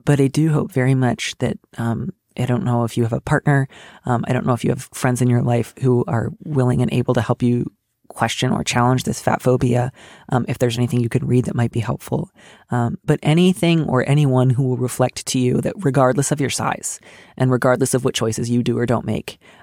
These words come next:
um, about this surgery, um, you are a worthwhile, um, loving, lovable,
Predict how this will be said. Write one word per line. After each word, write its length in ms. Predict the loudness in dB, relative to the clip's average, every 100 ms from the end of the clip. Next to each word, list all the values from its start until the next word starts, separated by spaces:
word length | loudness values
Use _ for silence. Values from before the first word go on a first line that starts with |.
| -4
um, 180 | -4 -2
about 260 | 0 0
this 140 | 2 0
surgery, 560 | 0 0 -2 -6 -8 -14 -20 _ -2
um, 480 | 0 0 -2 -6 -12 _ _ -20 -6
you 240 | 2 2
are 340 | 4 2 0 -4 -2
a 280 | 0 0 -2
worthwhile, 960 | -2 0 0 -2 -4 -2 0 -2 -6 -12 _ _ _ _
um, 340 | -4 -4 -4 -10 _ _ _ _ _ _
loving, 580 | 0 2 2 0 -2 -6 -12 _
lovable, 880 | -2 2 4 2 2 0 0 -4